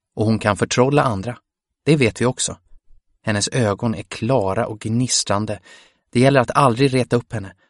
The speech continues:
Då vet man inte vad som kan hända. Jag suckade. Hur skulle det bli nu, med både Annie och morbror Cal i huset? Jag vågade knappt tänka på det. Så jag försökte tänka på mina läxor istället.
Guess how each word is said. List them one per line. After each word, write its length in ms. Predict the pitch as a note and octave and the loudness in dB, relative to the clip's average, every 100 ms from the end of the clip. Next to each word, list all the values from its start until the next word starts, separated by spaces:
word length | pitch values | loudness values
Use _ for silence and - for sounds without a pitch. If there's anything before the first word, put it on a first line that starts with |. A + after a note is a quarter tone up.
| - | -4
Då 100 | C3 | 0
vet 260 | D3 A#2+ | 2 2
man 120 | B2+ A2+ | 2 0
inte 160 | G2+ | 0
vad 180 | G#2 C#3 | 2 2
som 140 | D3+ | 2
kan 140 | B2+ A2+ | 0 0
hända. 280 | G#2+ F2 - _ _ _ _ _ _ _ - | -2 -4 -14 _ _ _ _ _ _ _ -6
Jag 260 | A2 F#2+ | -2 -2
suckade. 600 | - - C3+ _ - A2 A#2 _ _ _ _ _ _ _ _ - | 0 0 -2 _ -10 -8 -10 _ _ _ _ _ _ _ _ -4
Hur 100 | C#3+ | 0
skulle 300 | - C3+ B2 | 2 2 4
det 80 | |
bli 220 | A#2 A#2+ A#2 | 4 4 4
nu, 280 | C3 A#2 G2 _ _ _ - | 2 0 -8 _ _ _ -8
med 160 | A2 | -6
både 280 | A2 B2 B2+ | 0 2 2
Annie 340 | C3+ C3 B2 | 2 4 4
och 60 | A2+ | 4
morbror 280 | G#2+ G2 G#2 | 2 2 -2
Cal 300 | - G2+ F#2 | -2 -2 -2
i 20 | |
huset? 560 | G2+ - - G2 - - _ _ _ _ _ - | -4 -4 -6 -8 -14 -20 _ _ _ _ _ -4
Jag 100 | A2+ | 0
vågade 300 | G#2 A2 A#2 | 0 0 0
knappt 360 | - G2 - | -2 -4 -4
tänka 380 | - C#3+ F#2+ C3 | -2 0 0 -6
på 160 | - G#2+ | -6 -8
det. 80 | G#2+ _ _ _ _ _ _ _ _ _ | -8 _ _ _ _ _ _ _ _ _
Så 160 | - | -4
jag 140 | B2 A2 | 0 0
försökte 360 | B2+ C3 A#2+ | 2 0 0
tänka 360 | B2+ C#3 G#2+ A#2+ | 0 0 0 -2
på 100 | B2 | 0
mina 260 | A#2+ G2+ G#2+ | 0 2 2
läxor 420 | A#2+ - - B2+ | 0 0 0 0
istället. 460 | - - - - | 0 -4 -10 -20